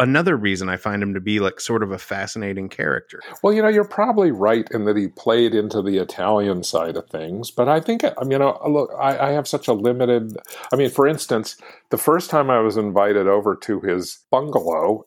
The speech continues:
Speaker 2: at the Beverly Hills Hotel, which is, I don't know if you've ever been to the Beverly Hills Hotel, but behind the Beverly Hills are these
Speaker 1: Yeah.
Speaker 2: little houses, which are called bungalows,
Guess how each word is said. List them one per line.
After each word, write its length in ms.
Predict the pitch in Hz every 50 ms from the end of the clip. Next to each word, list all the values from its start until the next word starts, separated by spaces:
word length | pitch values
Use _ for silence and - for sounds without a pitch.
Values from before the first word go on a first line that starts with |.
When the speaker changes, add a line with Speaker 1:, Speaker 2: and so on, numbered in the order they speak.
| _ -
Speaker 2:
at 220 | 107 104 107 -
the 80 | - 104
Beverly 500 | 95 95 110 110 107 104 110 104 104 95
Hills 320 | 87 101 98 95 95 87
Hotel, 640 | - 101 90 85 - - 76 71 78 90 113 120 107
which 280 | 90 98 101 - - -
is, 240 | 98 92 87 - - - - -
I 160 | - 90 95
don't 140 | 101 107 107
know 80 | 113 107
if 80 | 95 -
you've 160 | 107 98 90
ever 200 | 104 95 90 87 85
been 160 | 110 110 110
to 80 | 107
the 80 | 98 82
Beverly 320 | 76 101 90 95 98 92
Hills 280 | 90 87 95 92 87 -
Hotel, 420 | 92 87 - - - 107 104 101
but 160 | 85 82 85 80 -
behind 440 | - 87 80 - 139 160 190 190 165
the 60 | 139
Beverly 320 | 101 101 95 95 87 85 85
Hills 300 | 92 92 98 95 - - - - - _ -
are 80 | 104
these 220 | 101 98 92 98 104
Speaker 1:
Yeah. 60 | 104
Speaker 2:
little 140 | 120 127 101
houses, 680 | - - - - 127 135 147 147 113 92 82 73 80 -
which 220 | - 92 - - 104
are 80 | 95
called 400 | - - - 98 82 80 82 -
bungalows, 840 | - 107 127 147 135 104 87 82 78 - - - 95 - - - -